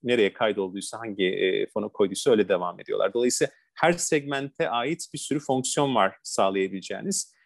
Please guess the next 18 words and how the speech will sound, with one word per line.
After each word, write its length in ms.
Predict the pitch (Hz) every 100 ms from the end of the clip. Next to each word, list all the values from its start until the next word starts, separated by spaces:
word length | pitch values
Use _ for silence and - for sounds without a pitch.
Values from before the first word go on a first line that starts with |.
| _
Bizim 180 | 165 175
şu 140 | 175 165
anda 140 | 143
yapmaya 340 | 143 143 139
çalıştığımız 400 | 135 131 123 131
iki 180 | 151 -
şey 180 | - 104
var. 160 | 101 131
Bir 80 |
tanesi 380 | 147 107 110 117
genele 320 | 110 113 139
yaygın, 560 | 202 160 123 107 107 135 _ _ _ 113
böyle 120 | 107
akıllı 260 | - 127
işlemler 500 | 123 - 127 123 139
gibi 300 | 151 117 101
birçok 280 | 131 - 131
müşterimize 760 | 117 - 113 104 98 107 101